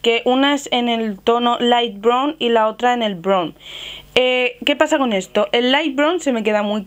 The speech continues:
claro y el brown se me queda muy oscuro. Entonces, yo me lo hago con los dos, pero, eh, más con este, porque, eh, al tener mechas,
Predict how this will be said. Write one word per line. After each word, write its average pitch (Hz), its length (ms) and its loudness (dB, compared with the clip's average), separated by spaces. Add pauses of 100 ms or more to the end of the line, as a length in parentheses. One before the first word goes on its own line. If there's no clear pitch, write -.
claro 277 440 0 (580)
y 202 140 0
el 254 140 2
brown 262 480 2
se 240 100 0
me 208 140 0
queda 220 260 2
muy 233 460 0 (420)
oscuro. 151 460 -4 (160)
Entonces, 175 500 -4 (420)
yo 330 440 2
me 247 100 4
lo 240 80 4
hago 233 160 0
con 226 140 2
los 160 160 -2
dos, 156 260 -4 (460)
pero, 277 380 2
eh, 208 280 2
más 214 340 0
con 233 220 0
este, 196 420 -2 (140)
porque, 226 640 0 (420)
eh, 202 800 0 (100)
al 214 140 2
tener 220 280 2
mechas, 262 680 -2